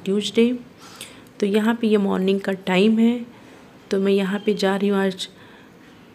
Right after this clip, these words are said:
lunch में बनाने लौकी की सब्ज़ी। तो लौकी की सब्ज़ी बनाने के लिए मैंने यहाँ पे induction पे pan रख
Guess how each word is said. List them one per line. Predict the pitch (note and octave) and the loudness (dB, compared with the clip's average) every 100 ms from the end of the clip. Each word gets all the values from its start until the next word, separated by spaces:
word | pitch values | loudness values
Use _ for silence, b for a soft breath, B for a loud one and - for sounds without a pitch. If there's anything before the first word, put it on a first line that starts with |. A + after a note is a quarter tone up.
| - G3+ | -10 -2
lunch | F#3 F#3+ F#3+ - | 2 2 0 -2
में | G3 | -2
बनाने | F#3 F#3 F#3 G3+ A#3+ - - - | 0 0 0 2 0 -4 -12 -2
लौकी | F3+ F3+ F3+ G3 | 0 0 -2 -10
की | - G3+ | -6 -4
सब्ज़ी। | - F3+ - - E3 E3+ - - - - B B B B - | -4 -6 -4 -4 -4 -8 -16 -20 -20 -20 B B B B -6
तो | G3+ | -2
लौकी | G3+ A3+ C4 | 0 0 -2
की | B3+ C#4+ | -2 -2
सब्ज़ी | A#3 G3 - | -2 -2 -2
बनाने | G#3 G#3 G#3 G3 | 0 0 0 0
के | G3+ G3+ | -2 -2
लिए | G3 | 0
मैंने | F#3+ G3 F#3+ | 0 0 0
यहाँ | F#3+ F#3 F#3 F#3 | 0 -2 -4 -2
पे | F3+ | 0
induction | F3+ F#3 F#3 F#3 | 0 -2 -4 -10
पे | - F3 | -8 -8
pan | - G3 | -6 -4
रख | G#3+ | -4